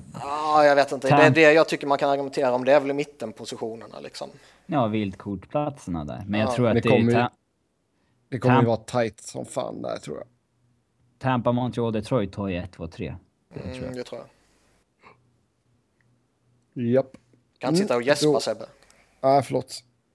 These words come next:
Speaker 1: <laughs> Det är ju här det är sent.
Speaker 3: Ja, jag vet. Jag vet. Jag var uppe tidigt i morse, det är därför.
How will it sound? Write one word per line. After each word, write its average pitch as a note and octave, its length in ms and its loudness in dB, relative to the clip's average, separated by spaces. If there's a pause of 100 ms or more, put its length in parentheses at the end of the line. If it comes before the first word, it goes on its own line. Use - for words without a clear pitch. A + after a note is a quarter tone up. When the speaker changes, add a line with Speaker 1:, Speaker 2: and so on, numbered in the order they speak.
(200)
Speaker 1:
<laughs> G#3 80 -2 (2500)
Det B2+ 80 -10
är A#2+ 40 -6
ju A#2+ 80 -4
här A2 240 -2
det B2 80 -6
är D3+ 40 -4
sent. - 520 -12 (1000)
Speaker 3:
Ja, B2+ 260 4
jag A#2+ 60 2
vet. A2+ 400 -2 (120)
Jag A#2+ 120 -12
vet. - 180 -20
Jag C3+ 80 -10
var A#2+ 100 -6
uppe B2 120 -16
tidigt B2+ 300 -12
i - 20 -14
morse, - 260 -12
det C#3 80 -10
är C3 40 -6
därför. C3 260 -10